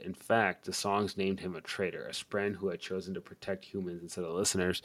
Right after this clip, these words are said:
To my understanding, Stormfather is not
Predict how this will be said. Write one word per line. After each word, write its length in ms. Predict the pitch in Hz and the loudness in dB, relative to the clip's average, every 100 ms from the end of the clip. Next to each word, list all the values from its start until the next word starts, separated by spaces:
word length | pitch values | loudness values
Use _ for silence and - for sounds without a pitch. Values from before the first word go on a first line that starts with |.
| - - - - - _ _ _ _ _ - | -8 -12 -14 -16 -20 _ _ _ _ _ 0
To 100 | 101 | 6
my 340 | 98 107 143 | 8 12 12
understanding, 600 | 170 156 - 135 123 107 | 12 12 12 12 12 12
Stormfather 720 | 101 - 117 120 127 127 123 | 8 8 8 10 12 12 12
is 100 | 110 95 | 10 8
not 500 | 98 98 95 92 | 8 10 8 8